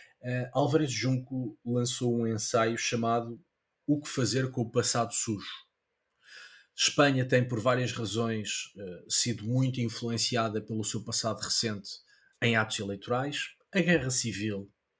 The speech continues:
o franquismo, a eta. Ahm, o peso do passado recente é muito grande na luta política, ahm, em Espanha.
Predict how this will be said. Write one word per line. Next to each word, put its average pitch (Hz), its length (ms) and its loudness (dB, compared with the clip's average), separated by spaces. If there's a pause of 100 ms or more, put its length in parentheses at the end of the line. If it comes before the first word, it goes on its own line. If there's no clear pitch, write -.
(120)
o 131 80 -2
franquismo, 101 880 -4 (480)
a 110 100 0
eta. 104 540 4 (420)
Ahm, 95 440 -4 (480)
o 127 100 0
peso 143 600 6
do 127 160 0
passado 117 400 4
recente 117 460 -2
é 110 40 0
muito 123 460 0
grande 120 440 2
na 120 140 2
luta 131 380 2
política, 113 760 -6 (520)
ahm, 101 420 -4 (220)
em 123 100 6
Espanha. 113 500 2